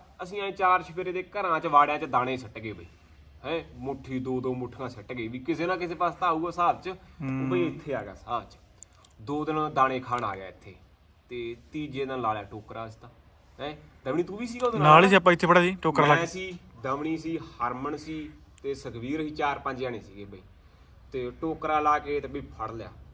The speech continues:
Speaker 1: ਬਈ ਵਿਆਹ ਜਿੰਨਾ ਚਾਅ ਕਬੂਤਰ ਫੜੇ ਦਾ ਸਾਨੂੰ। ਚੀਕਾਂ ਮਾਰ ਗਏ, ਨੱਚ ਗਏ, ਬੁਰਾ ਹਾਲ ਵੀ ਇੰਨੇ
Speaker 2: <laughs>
Speaker 1: ਯਾਰ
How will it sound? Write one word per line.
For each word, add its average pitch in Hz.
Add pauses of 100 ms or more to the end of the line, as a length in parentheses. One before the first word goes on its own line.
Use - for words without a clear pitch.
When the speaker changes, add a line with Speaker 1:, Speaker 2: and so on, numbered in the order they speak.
(240)
Speaker 1:
ਬਈ 156
ਵਿਆਹ 135
ਜਿੰਨਾ 123
ਚਾਅ 95 (640)
ਕਬੂਤਰ 127
ਫੜੇ 120
ਦਾ 123
ਸਾਨੂੰ। 107 (400)
ਚੀਕਾਂ 175
ਮਾਰ 151
ਗਏ, 151
ਨੱਚ 143
ਗਏ, 147
ਬੁਰਾ 135
ਹਾਲ 127
ਵੀ 156
ਇੰਨੇ 190
Speaker 2:
<laughs> -
Speaker 1:
ਯਾਰ 160